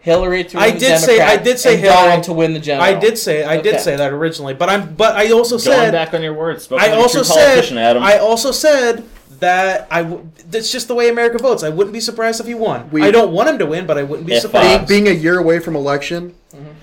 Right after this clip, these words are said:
Speaker 4: I don't think Hillary or Bernie will win.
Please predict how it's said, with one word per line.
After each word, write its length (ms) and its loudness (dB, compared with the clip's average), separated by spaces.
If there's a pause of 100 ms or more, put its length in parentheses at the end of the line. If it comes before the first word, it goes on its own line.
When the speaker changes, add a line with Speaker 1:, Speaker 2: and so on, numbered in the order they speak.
(1400)
Speaker 4:
I 80 -2
don't 360 0
think 200 -6
Hillary 380 2
or 40 0
Bernie 260 -4
will 140 -2
win. 260 -8